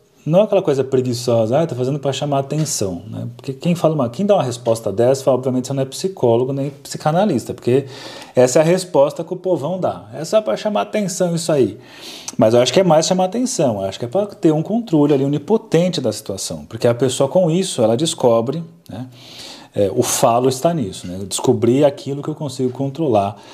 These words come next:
os outros. E essa ameaça suicida constante pode, pode ser uma das formas. Veja que eu já falei algumas aqui hoje. Algumas, essa é mais uma delas. É,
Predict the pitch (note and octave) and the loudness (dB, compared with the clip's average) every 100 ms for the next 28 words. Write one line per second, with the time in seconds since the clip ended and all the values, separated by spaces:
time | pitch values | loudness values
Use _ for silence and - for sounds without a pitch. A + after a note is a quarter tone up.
0 | - - - A#2 A2 F#2+ - - - - | -20 -14 -2 0 2 0 -2 -12 -10 -4
1 | G#2 A2 A2+ C3+ B2 A#2 A2+ A#2+ - B2+ | 2 4 4 2 4 2 2 -2 -6 -4
2 | A#2 F#3+ - - D3+ - B2+ B2 - D#3+ | -4 -2 -2 -2 -8 -4 -4 -4 0 4
3 | F3+ - - - F3 B3 C4 G#3+ - G3+ | 4 2 -6 2 4 4 2 0 0 2
4 | F3 F#3 D3+ C3 B2+ - G#2 E2+ D#2+ G2 | 2 2 2 2 0 -6 -6 -6 -6 -4
5 | A#2+ C#3 C3+ C3+ D#3+ D3+ C#3 D#3 C#3 A#2+ | -2 0 2 2 2 2 0 0 2 0
6 | A#2+ A2 F2+ F2 G2 B2 C3+ E3+ F#3+ F3 | -2 -6 -10 -4 -4 -2 -2 0 0 0
7 | D#3+ C#3+ D#3 D3+ D3 C3+ D#3+ B2+ F2+ G#2+ | -4 -6 -4 -2 -2 0 -2 0 -2 -4
8 | G2+ - - _ - - - - - - | -8 -10 -10 _ -18 -12 -12 -10 -12 -14
9 | - - - - - C3 C3+ C3 C3 C3 | -16 -20 -20 -10 2 2 4 2 2 2
10 | C3+ | 2